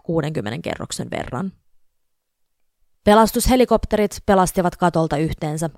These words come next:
kaksikymmentäkuusi ihmistä. Pohjoistorni kärsi savuvaurioista huomattavasti Etelätornia enemmän, sillä räjähdys oli tapahtunut välittömästi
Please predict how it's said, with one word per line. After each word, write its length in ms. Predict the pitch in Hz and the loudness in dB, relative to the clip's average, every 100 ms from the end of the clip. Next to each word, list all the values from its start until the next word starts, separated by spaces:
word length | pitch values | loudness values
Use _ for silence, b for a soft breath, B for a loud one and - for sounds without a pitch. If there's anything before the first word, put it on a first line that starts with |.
| - | -4
kaksikymmentäkuusi 920 | 160 - 170 143 147 - 107 - - | -4 -4 -6 -6 -6 -4 -4 -4 -8
ihmistä. 480 | - 135 139 - 180 - _ _ _ _ _ _ _ _ _ _ _ _ _ | -10 -12 -12 -8 -10 -12 _ _ _ _ _ _ _ _ _ _ _ _ _
Pohjoistorni 880 | 233 285 311 311 - 294 269 196 196 - - | 4 6 8 4 4 4 4 4 0 -2 0
kärsi 320 | 208 190 196 | 0 2 0
savuvaurioista 960 | 214 202 185 175 170 170 165 160 - 175 _ - | 2 4 4 4 4 2 0 -2 -6 -10 _ 2
huomattavasti 640 | 233 165 156 151 151 - - | 2 2 -2 -4 -6 -6 -6
Etelätornia 680 | 156 156 151 156 156 156 - | -4 -4 -2 -2 -2 -4 -4
enemmän, 500 | 208 240 185 160 151 - _ _ _ _ - | -2 -2 -2 -2 -6 -10 _ _ _ _ -6
sillä 420 | - 185 175 170 - | 0 2 4 2 2
räjähdys 540 | 208 208 196 175 175 - | 2 4 4 4 0 0
oli 160 | 170 | -2
tapahtunut 680 | 175 170 170 - 165 165 196 | 0 0 0 -2 -4 -4 0
välittömästi 640 | 185 170 - 160 151 165 | 2 2 -4 -6 -4 -8